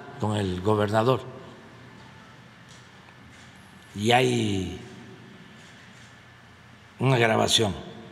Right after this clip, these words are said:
con el gobernador de Tamaulipas.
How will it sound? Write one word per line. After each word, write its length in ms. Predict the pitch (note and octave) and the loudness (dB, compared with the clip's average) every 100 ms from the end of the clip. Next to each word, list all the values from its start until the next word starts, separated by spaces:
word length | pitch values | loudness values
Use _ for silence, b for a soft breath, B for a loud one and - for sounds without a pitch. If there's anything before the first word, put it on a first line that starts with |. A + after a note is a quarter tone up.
| - - - - - - - - - - - | -20 -20 -20 -20 -20 -20 -20 -20 -20 -20 -10
con 180 | - A2 | -2 2
el 80 | A#2 | 4
gobernador 500 | A#2 A#2+ A#2+ C#3+ D#3 | 4 4 4 4 6
de 240 | C#3+ C3 | 6 4
Tamaulipas. 840 | - B2 B2 B2+ D#3+ F3 G3+ F#3+ - | 4 2 4 4 4 4 0 0 -4